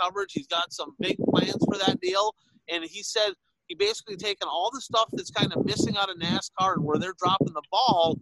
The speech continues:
and they're gonna try to make that a better program. He said that two-hour window is gonna be a lot better than the four-hour deal. So very interested to see that. So guess what? Kyle Larson,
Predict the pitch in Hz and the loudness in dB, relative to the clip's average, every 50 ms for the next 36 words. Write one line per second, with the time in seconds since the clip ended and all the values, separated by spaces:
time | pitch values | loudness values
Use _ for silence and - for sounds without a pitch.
0 | - - - - _ 170 170 175 165 180 170 170 - - 196 185 185 180 160 143 | -6 -10 -10 -10 _ -4 -4 -4 -4 -4 -8 -10 -10 -4 -2 -2 0 0 0 -2
1 | - _ _ _ _ - 170 190 202 220 - - - 202 196 185 160 - _ 180 | -2 _ _ _ _ -8 -4 -4 -4 -4 -4 -4 0 0 0 0 -2 -2 _ -4
2 | 185 190 175 160 - _ 202 208 220 220 190 165 147 147 - - - 175 165 160 | -2 -2 -4 -6 -6 _ -2 -2 -2 -2 -2 -6 -6 -6 -8 -8 -6 -4 -4 -4
3 | 139 - _ - - 233 226 214 202 190 185 175 160 160 185 190 196 196 190 170 | -6 -8 _ -16 -12 -6 0 2 2 2 2 0 -4 -6 -10 -8 -8 -8 -8 -8
4 | - 156 143 143 139 135 143 151 170 165 - 165 170 180 185 180 170 156 135 117 | -10 -14 -12 -8 -8 -2 0 0 0 -2 -2 -6 -6 -6 -6 -6 -8 -10 -12 -16
5 | - _ _ - 185 190 190 190 180 180 180 180 175 170 170 175 180 180 190 190 | -20 _ _ -8 -6 -2 0 0 0 0 -2 -4 -6 -2 -2 0 2 2 0 -2
6 | - - - - - - - - - 190 185 185 160 - - - - - - 196 | -4 -10 -14 -12 -6 -4 -4 0 4 4 4 4 4 -2 -8 -20 -20 -8 -4 -2
7 | 208 240 254 240 240 233 - 220 208 - - - 175 170 165 - - 214 196 190 | -2 0 -2 -4 -6 -6 -10 -12 -12 -12 -12 -14 -12 -10 -10 -10 -8 -6 -6 -4
8 | 175 196 240 254 214 - - - 208 190 175 160 147 196 220 220 - - 214 214 | -2 -2 -2 -2 -4 -6 -4 0 2 2 2 2 0 -4 -4 -4 -2 -2 0 0
9 | - - - 180 214 254 247 220 196 202 240 254 - - - | 0 -2 -2 -4 -2 -2 -2 0 0 0 0 0 0 -2 -2